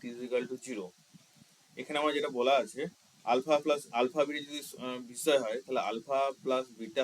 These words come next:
হবে এখানে minus of minus seven plus m divide by কত? থ্রি। আর alpha into বিটা কত হবে? eight by three। এবং এদের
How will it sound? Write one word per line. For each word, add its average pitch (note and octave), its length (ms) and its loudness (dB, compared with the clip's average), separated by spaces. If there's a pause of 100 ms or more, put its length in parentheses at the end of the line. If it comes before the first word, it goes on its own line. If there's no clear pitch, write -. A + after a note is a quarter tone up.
হবে C3 180 -2 (100)
এখানে G#2+ 240 -12 (840)
minus A#2 400 -2 (160)
of G2+ 80 -4 (1000)
minus B2 520 -2 (1600)
seven A2+ 300 -8 (120)
plus B2 200 -2 (180)
m - 20 -18 (140)
divide A2+ 300 -2
by B2 80 4 (100)
কত? A#2+ 120 -2 (200)
থ্রি। B2 140 -4 (680)
আর G#2 60 -4 (100)
alpha G#2+ 320 -4
into B2+ 220 -10
বিটা B2 260 -2
কত B2 100 -10 (100)
হবে? B2+ 140 -4 (640)
eight A2 260 -4
by A#2+ 100 2 (120)
three। - 180 -20 (420)
এবং C#3+ 120 -2 (140)
এদের D#3 160 2